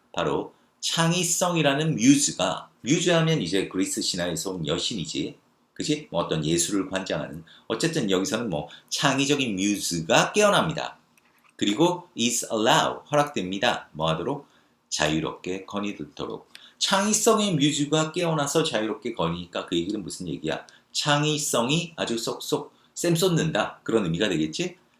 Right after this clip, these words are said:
그래서 in other words, 이걸 이제 다른 말로 이게 무슨 말이냐? 도대체 창의성의 뮤즈가 깨어나서 자유롭게 걸어다니도록 허락된다는 게 무슨 말이냐?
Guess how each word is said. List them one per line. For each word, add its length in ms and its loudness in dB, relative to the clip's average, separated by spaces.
그래서 160 10
in 140 4
other 200 4
words, 320 -2
이걸 160 6
이제 260 6
다른 240 4
말로 300 4
이게 180 0
무슨 240 -4
말이냐? 540 0
도대체 580 -2
창의성의 560 2
뮤즈가 420 2
깨어나서 720 0
자유롭게 480 8
걸어다니도록 680 2
허락된다는 480 -2
게 80 -2
무슨 240 0
말이냐? 640 8